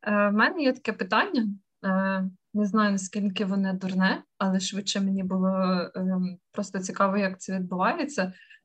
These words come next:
Е, чи можна, особливо в Україні, юридично воскреснути? Типу, якщо за якихось причин встановили, типу, наприклад, е, там же є якась процедура, правда, якщо людина зникає безвісти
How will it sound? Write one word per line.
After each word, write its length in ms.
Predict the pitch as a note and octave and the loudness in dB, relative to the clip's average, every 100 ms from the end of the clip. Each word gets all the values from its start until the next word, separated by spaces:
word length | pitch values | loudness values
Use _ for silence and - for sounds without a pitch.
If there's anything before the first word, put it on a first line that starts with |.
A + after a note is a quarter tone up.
| _ F#3+ | _ 0
Е, 180 | F#3 | 0
чи 180 | F#3 G#3 | 2 2
можна, 480 | G#3 C#4+ E4+ A#3 G3 | 2 2 2 0 0
особливо 420 | F#3+ - A3 G#3 | -4 -2 0 0
в 80 | G3+ | -2
Україні, 720 | G3 - G3+ F#3 C4 B3 A3 - - | -4 -2 2 2 2 0 -4 -10 -8
юридично 720 | F#3+ G3+ G3+ F#3 A3+ - A3 | -2 0 0 0 -2 0 0
воскреснути? 880 | F#3 F#3 - F#3+ - - E3 - - - | 0 -2 0 2 2 -2 -10 -12 -16 -12
Типу, 240 | - F#3 F#3 | -10 -4 -2
якщо 340 | F#3 - A#3+ | 0 2 2
за 120 | A3+ | 2
якихось 460 | F#3+ F#3+ G#3 G3 - | -2 -2 -6 -8 -8
причин 640 | - F#3 - F3+ F#3 F#3 - - - - - _ | -8 -6 -2 -2 -2 -4 -8 -14 -14 -18 -20 _
встановили, 1000 | - - - G3 F#3+ G3+ G#3 C4+ G#3+ - - F#3+ | -20 -10 0 2 2 4 6 6 4 -2 -4 -2
типу, 200 | - F#3+ | 0 2
наприклад, 640 | F#3+ A#3+ C#4+ C4+ A#3 - - | 2 4 4 2 0 -2 0
е, 540 | G#3 G3+ G3+ G3+ F3+ - | 2 4 2 0 -4 -2
там 180 | A#3+ B3+ | 0 2
же 140 | B3 | 0
є 120 | A#3+ | -2
якась 300 | A#4+ F4 B3 | -4 -6 -8
процедура, 560 | - A3 - F#3+ C4 D4+ | -6 -8 -4 -2 0 0
правда, 380 | F#3+ F#3 A3+ A3 | 4 4 4 2
якщо 280 | F#3 - | 0 -2
людина 360 | F#3 F#3 G3 G3+ | 0 0 0 -2
зникає 480 | F#3+ F#3 F#3+ F#3 F#3 | 0 0 2 2 2
безвісти 720 | F#3 E3 E3 F#3 - - | 0 -2 -4 -10 -10 -10